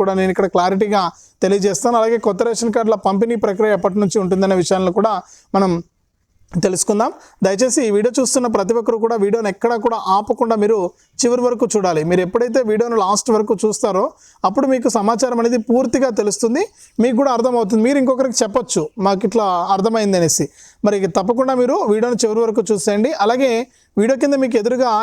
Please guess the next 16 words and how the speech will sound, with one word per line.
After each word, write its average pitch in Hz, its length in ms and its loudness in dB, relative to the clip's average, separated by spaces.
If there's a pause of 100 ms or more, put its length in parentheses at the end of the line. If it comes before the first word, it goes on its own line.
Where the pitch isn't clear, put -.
(100)
ఈ - 80 2
విధంగా 262 240 2 (100)
లైక్ 208 180 2
గుర్తు 240 260 0
కనిపిస్తుంది. 208 560 0 (120)
చాలామంది 254 680 2
చేస్తున్నది 226 420 0
ఏంటంటే 214 300 0 (460)
చూసి 262 240 0
వెళ్ళిపోతున్నారు. 220 640 0
ఈ - 100 -2
గుర్తు 196 280 0
పైన 285 160 0 (100)
అట్లా 208 240 0
నొక్కితే 214 360 0
చాలు, 233 200 0